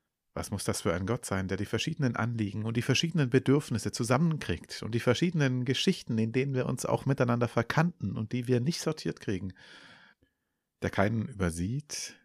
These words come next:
der keinen für weniger wert hält oder für weniger wichtig, der keinen bevorzugt, keinen Menschen und keine Gruppe, sondern von dem man wirklich sagen kann, zu Recht sagen kann, „Du bist die Zuversicht aller auf Erden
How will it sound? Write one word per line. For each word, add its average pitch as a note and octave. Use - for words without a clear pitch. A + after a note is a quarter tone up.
der F#2+
keinen C3
für G#2
weniger B2
wert A2+
hält C#3+
oder G2+
für F2+
weniger G2
wichtig, -
der F2+
keinen F#2
bevorzugt, -
keinen F2
Menschen G2
und A2
keine F2+
Gruppe, B2+
sondern G2
von F#2+
dem G2
man F2+
wirklich A#2
sagen G#2
kann, G#2+
zu G#2+
Recht B2+
sagen G#2+
kann, G2+
„Du A2+
bist -
die A2
Zuversicht G#2
aller F#2+
auf -
Erden F2+